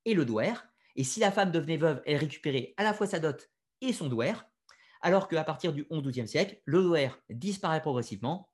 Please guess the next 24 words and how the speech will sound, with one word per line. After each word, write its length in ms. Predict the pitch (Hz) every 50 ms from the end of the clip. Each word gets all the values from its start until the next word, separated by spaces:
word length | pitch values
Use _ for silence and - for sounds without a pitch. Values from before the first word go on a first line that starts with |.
| _
et, 280 | - 170 196 - - - -
euh, 200 | 131 120 110 - -
il 120 | 147 131
ne 60 | 127
reste 320 | 120 117 160 185 - - _ _ _
que 80 | - 202
la 100 | 185 147
dot. 260 | 110 92 82 - _ -
Donc 180 | 123 127 117
la 80 | - 87
femme 200 | - 143 156 156
récupère 500 | - 110 139 135 127 120 - 117 95 - -
moins 280 | 87 101 127 151 147 - - _ _ _ _ _ -
que 100 | 156 160
pendant 340 | 165 165 - 139 123 131
la 80 | 123 117
période 260 | - 113 120 160 170
du 180 | 143 139 - - -
Haut 100 | 165 147
Moyen 260 | 139 131 107 101 85
Âge, 200 | 82 82 - -
tout 60 | -
simplement. 280 | 127 127 101 - - - - _ _ _ _ _ _ _ _ - - _ _ _ - - -
Alors, 180 | - 147 -